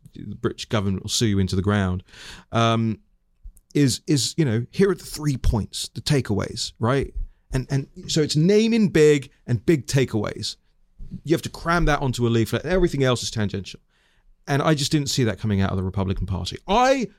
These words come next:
couldn't have told you what the three top Republican priorities were going to be if they retook the House and the Senate after the midterms. Could you?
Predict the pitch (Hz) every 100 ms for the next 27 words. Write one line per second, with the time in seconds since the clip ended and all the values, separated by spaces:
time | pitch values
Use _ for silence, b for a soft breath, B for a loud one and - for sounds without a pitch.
0 | _ - 175 147 113 131 - 139 131 104
1 | 95 92 92 - _ _ _ _ _ 131
2 | 151 - 131 - 151 151 139 - 151 -
3 | - - 139 123 123 127 110 - 120 120
4 | 110 104 110 101 92 - 107 98 113 107
5 | 104 98 101 95 92 b b - 120 117
6 | 107 107 - 110 - 95 101 95 - -
7 | _ _ - 98 92 - 95 92 - _
8 | _ - 104 - 92 92 90 - - -
9 | - _ _ _ _ - 131 143 240 294